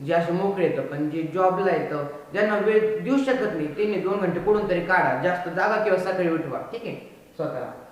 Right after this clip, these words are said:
तर कळलं स्टेनो म्हणजे काय असतं, एक लँग्वेज टाईप असतं, त्यांनी तुम्हाला शिकायचं असतं, त्याच्यामध्ये धडे असतात, ठीक आहे, लेसन्स किती असतात, तीस असतात, त्याच्यापैकी पंचवीस शिकणं तर आवश्यक आहे.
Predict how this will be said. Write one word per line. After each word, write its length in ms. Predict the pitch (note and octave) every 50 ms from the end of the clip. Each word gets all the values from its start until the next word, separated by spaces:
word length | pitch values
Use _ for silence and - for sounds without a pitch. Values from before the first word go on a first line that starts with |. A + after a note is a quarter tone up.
| - - - - - - - - - - - -
तर 140 | F#3 F#3 F#3+
कळलं 300 | A#3 B3 B3 A#3+ A#3+ A#3
स्टेनो 300 | A#3+ B3 A#3+ A#3 A#3+ A#3
म्हणजे 240 | A3+ G#3 F#3 G#3 G3+
काय 160 | G#3 G#3 G#3
असतं, 200 | G#3 - - F#3
एक 160 | F3+ F3 -
लँग्वेज 440 | D#3+ D3+ D3+ D3+ D3+ E3 E3+ E3+ E3+
टाईप 200 | F3 F3 E3+ E3+
असतं, 320 | E3+ E3+ E3+ - G3 A3 C4 - - - - - -
त्यांनी 200 | E3+ E3+ F3 F3
तुम्हाला 460 | E3+ G#3 G3 F3+ F3 E3+ E3 E3+ F#3+ G#3+ - - D3+ D3+ -
शिकायचं 300 | F3+ F3+ F#3 F#3 F#3 F#3
असतं, 140 | F3+ F#3 F3+
त्याच्यामध्ये 380 | F#3 F3+ F3 F3 F3+ E3+ E3+
धडे 260 | D3+ D3 F3 F3+ F3+
असतात, 340 | F#3 F3+ F3 F3 - D#3+ C#3
ठीक 160 | - - G#3+
आहे, 160 | - A3+ F3+ E3+
लेसन्स 320 | E3+ E3+ E3+ D#3 C#3 C3+ - - - - - - - - D3 -
किती 140 | G3 G3
असतात, 300 | G#3+ G#3 G#3+ G#3+ G#3 G#3 G#3+
तीस 160 | A3+ A#3+ -
असतात, 300 | A3 G#3 G#3+ G#3+ A3 A3
त्याच्यापैकी 360 | A3 G#3+ G#3+ G#3+ G#3+ G#3+ - -
पंचवीस 480 | - A#3 A#3 A3+ A3 A3+ A#3 G#3+ -
शिकणं 300 | A3+ G#3+ - G#3+ G#3+ G3+
तर 60 | G#3
आवश्यक 380 | G3 G3 G3 G3 G3 F#3+ F#3+ F#3
आहे. 420 | F#3 F#3+ G#3+ C4 C4 - - -